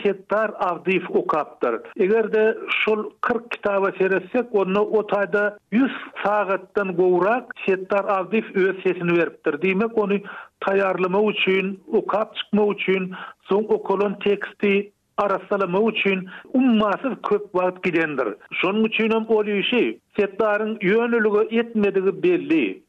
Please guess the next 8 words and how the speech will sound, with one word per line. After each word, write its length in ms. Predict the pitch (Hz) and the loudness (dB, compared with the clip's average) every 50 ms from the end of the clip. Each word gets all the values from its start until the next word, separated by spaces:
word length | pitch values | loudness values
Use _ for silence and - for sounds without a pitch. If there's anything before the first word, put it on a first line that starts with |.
| - | -2
Diýmek, 300 | 170 185 185 190 226 233 226 233 233 - _ - - - | -2 0 2 2 0 0 -2 -8 -14 -14 _ -10 -4 -2
şonça 360 | - 240 254 226 226 - 208 202 202 | 0 0 0 0 -2 0 0 2 2
wagt 240 | 202 208 208 208 - | 2 0 -2 -6 -8
harç 380 | - - 175 196 196 196 - 196 | -4 -4 -2 -2 -4 -4 -2 -2
edipdir. 480 | 175 139 120 - _ _ - 113 101 98 - _ _ | -2 -2 -4 -8 _ _ -4 -4 -4 -6 -12 _ _
Ony 300 | 208 202 202 208 214 175 | 2 2 2 2 0 2
bir 200 | 202 202 196 190 | 2 2 2 2
gollaýarmy 800 | 190 180 175 190 185 180 175 180 185 202 240 262 262 220 170 139 | 2 2 2 2 2 2 2 2 2 4 4 2 0 0 -2 -4